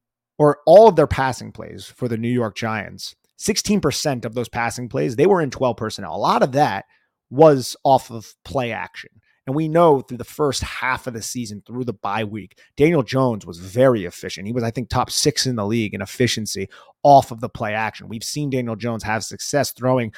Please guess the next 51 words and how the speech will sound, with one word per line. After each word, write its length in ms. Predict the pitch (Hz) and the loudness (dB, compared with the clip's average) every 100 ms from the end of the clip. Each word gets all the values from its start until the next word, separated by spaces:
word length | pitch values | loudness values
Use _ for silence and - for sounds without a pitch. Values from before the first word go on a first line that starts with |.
| - - | -16 -10
the 80 | |
play 220 | - 139 131 | 2 4 4
action 320 | 117 110 104 | 0 -6 -8
passing 420 | 123 127 - 92 | -4 -4 -4 -10
attack. 400 | 90 90 92 _ - - | -12 -10 -10 _ -20 -2
And 80 | 143 | 2
I 60 | 131 | 4
think 180 | 123 | 2
<laughs> 0 | |
Darren 340 | 110 - 123 123 | 4 4 4 2
Waller 340 | 113 110 104 | -4 -4 -4
is 120 | 107 | -8
going 180 | 101 110 107 | -6 -6 -6
to 40 | |
slide 440 | - 117 107 104 | -6 -4 -2 -4
into 260 | 110 104 107 | -6 -8 -6
that 260 | 98 98 - - _ | -4 -4 -8 -16 _
phenomenally. 960 | - - 127 120 120 113 110 95 98 95 | -12 -4 -4 -2 -2 -2 -4 -6 -10 -10
But 200 | 110 - | -8 2
Chris, 200 | 147 - | 2 2
do 120 | 151 | 2
you 80 | 170 | 4
have 140 | 175 165 | 4 0
anything 360 | 156 165 151 | -2 -2 -2
on 180 | 139 127 | -2 -2
that 320 | 123 123 123 _ _ | -2 0 -2 _ _
before 280 | 120 - 127 | -8 0 2
we 120 | 123 | 2
go 160 | 117 113 | 2 0
to 80 | 110 | 0
the 180 | 110 | -2
ad 220 | 95 104 98 | 0 0 0
break 320 | 107 104 - | -4 -4 -8
to 80 | - | -16
talk 280 | - 117 110 | -4 -4 -4
a 60 | |
little 220 | 110 120 110 | -4 -4 -2
bit 160 | 107 | -4
more 260 | 107 107 110 | -4 -2 -2
about 240 | 101 101 | 0 -2
what 160 | 104 80 | -2 -8
we 140 | 107 | -10
expect 520 | 101 - - 104 - | -6 -6 -4 -4 -4
in 100 | 90 | -8
twenty 240 | 92 113 101 | -12 -10 -10
twenty-three 480 | - 90 - 92 90 | -10 -14 -12 -12 -12
from 160 | - | -12
the 80 | 90 | -10
tight 240 | - 90 78 | -4 -4 -4
end 160 | - | -10
group? 260 | - - | -20 -20